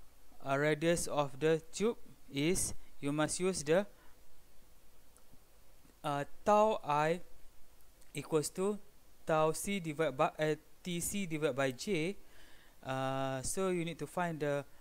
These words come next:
uh, tau I, which is, uh, equals to eighty point five kilonewton meter times zero point zero seven five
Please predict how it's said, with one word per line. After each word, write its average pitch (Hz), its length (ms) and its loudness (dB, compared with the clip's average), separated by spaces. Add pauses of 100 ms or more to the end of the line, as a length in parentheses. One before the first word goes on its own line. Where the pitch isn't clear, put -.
(300)
uh, 131 420 -2 (360)
tau 175 340 2
I, 151 400 0 (460)
which 127 240 -10
is, 147 240 -4
uh, 127 100 -2
equals 135 380 -2
to 180 240 -2
eighty 151 400 -2
point 151 400 0
five 185 420 2 (320)
kilonewton 165 540 -2
meter 156 280 -2
times 160 600 -4 (520)
zero 160 300 0
point 151 380 -2
zero 165 280 -4
seven 143 320 -2
five 156 280 0